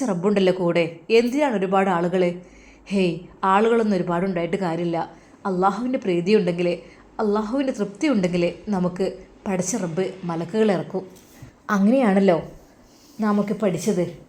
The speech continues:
അതുപോലെ തന്നെ എനിക്ക് ഒരാളെയും ആവശ്യമില്ല. എൻ്റെ പൊന്നുമോൻ ഇപ്പോൾ തൽക്കാലം അതിനെക്കുറിച്ചൊന്നും ആലോചിക്കണ്ട. അയാൾ അയാളുടെ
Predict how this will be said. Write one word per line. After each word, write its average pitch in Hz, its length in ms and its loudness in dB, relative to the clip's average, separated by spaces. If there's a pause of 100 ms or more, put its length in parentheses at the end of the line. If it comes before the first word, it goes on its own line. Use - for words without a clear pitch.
(100)
അതുപോലെ 202 420 -2
തന്നെ 196 220 -2 (540)
എനിക്ക് 190 340 -2 (420)
ഒരാളെയും 180 500 0
ആവശ്യമില്ല. 170 400 0 (880)
എൻ്റെ 202 240 0
പൊന്നുമോൻ 202 440 0 (300)
ഇപ്പോൾ 240 280 -6
തൽക്കാലം 196 440 -2 (220)
അതിനെക്കുറിച്ചൊന്നും 202 680 -2
ആലോചിക്കണ്ട. 180 520 -2 (180)
അയാൾ 269 320 -2
അയാളുടെ 226 240 0